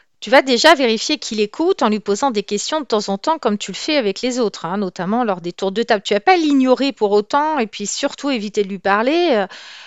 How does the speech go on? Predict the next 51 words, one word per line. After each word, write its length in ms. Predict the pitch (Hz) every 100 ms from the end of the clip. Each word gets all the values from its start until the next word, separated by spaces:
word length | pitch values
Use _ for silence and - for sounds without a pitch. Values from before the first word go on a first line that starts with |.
| -
euh, 120 | 196
sous 260 | 196 - 311
prétexte 540 | - 208 247 269 294
qu'il 200 | - 220
essaye, 560 | 196 180 214 233 247 202
euh, 240 | 175 170
de, 80 | 170 170
euh, 600 | 202 220 202 170 165 160
de 140 | 165 - _ _
te 400 | - 170 170 160
mettre 320 | 170 226 -
en 60 | 185
position 460 | 190 175 180 - 233
de 120 | 185
sauveur 680 | - 170 165 190 247 285 - - -
et 80 | 190
que 60 | -
ça 120 | 208
t'agace. 520 | 202 180 151 151 - - _
Alors, 160 | 196 247
on 60 |
peut 220 | - 392
aussi, 460 | 302 - 277 285 285
euh, 560 | 220 202 190 185 180 180
le 100 | 214
recentrer, 640 | 240 220 - 196 - 294 415
hein, 80 |
lorsqu'il 640 | 220 190 - - 196 196 190
prend 200 | - 214
la 140 | 202
parole 580 | 196 180 220 370 302 185
pour, 220 | - 180 185
euh, 100 | 170
s'exprimer 600 | - 180 - - 196 196
sur 200 | - 170
son 160 | -
mal-être 440 | 180 190 208 202 -
et 80 | 165
non 160 | 175
pas 220 | - 202
sur 380 | 175 - 202 185
le, 460 | 180 165 156 151 156
le, 300 | 165 185 190
l'élément 480 | 165 170 175 175 175
tangible 480 | 190 185 - 185
lié, 320 | 170 196 202 175
bien 140 | 170
sûr, 220 | - 196
à 60 | 165
ta 160 | -
formation, 540 | 170 170 175 175 -